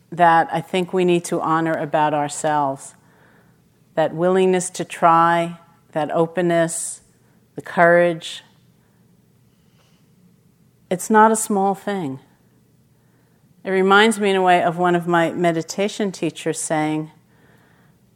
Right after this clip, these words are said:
that the most important moment of our meditation practice is the moment that we sit down to do it.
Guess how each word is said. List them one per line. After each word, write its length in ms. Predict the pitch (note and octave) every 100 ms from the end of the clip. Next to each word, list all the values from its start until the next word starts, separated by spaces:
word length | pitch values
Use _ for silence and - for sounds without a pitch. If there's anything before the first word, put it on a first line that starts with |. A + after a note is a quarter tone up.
| -
that 160 | E3+
the 60 | F3+
most 440 | F#3 G3+ A#3 -
important 560 | G3 F3 - A#3+ A#3+ A3+
moment 380 | G#3 G3 G3 F#3
of 180 | E3+ F3+
our 100 | F3
meditation 680 | F3 E3+ E3+ - F3+ -
practice 540 | F3 - D3+ - D#3 -
is 200 | E3 D#3
the 80 | D#3+
moment 400 | D#3+ E3 E3 D#3+
that 120 | D#3
we 80 | D#3
sit 240 | - D3+
down 240 | D3+ D3 C#3+
to 100 | D3
do 180 | C#3+
it. 120 | C#3